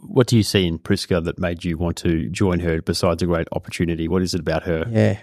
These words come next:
Speaker 2: Uh, very kind, human, that's for sure. And she's all about humanity, you know? So for her, she went through the process of self-reflection,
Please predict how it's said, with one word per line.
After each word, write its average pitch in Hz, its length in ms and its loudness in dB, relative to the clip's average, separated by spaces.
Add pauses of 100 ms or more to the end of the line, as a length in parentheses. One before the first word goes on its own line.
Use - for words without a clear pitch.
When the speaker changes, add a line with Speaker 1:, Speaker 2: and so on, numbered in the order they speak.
(220)
Speaker 2:
Uh, 131 440 4
very 160 240 6
kind, 135 420 4
human, 147 500 2
that's 123 160 -2
for 113 120 -4
sure. 131 280 2
And 127 160 2
she's 123 220 0
all 123 140 4
about 117 220 0
humanity, 107 500 -4 (200)
you 113 120 -4
know? 120 120 0
So 135 200 -2
for 135 140 2
her, 165 140 6
she 156 140 0
went 139 180 4
through 131 160 0
the 117 60 -2
process 120 540 0
of 117 240 6 (420)
self-reflection, 160 1000 4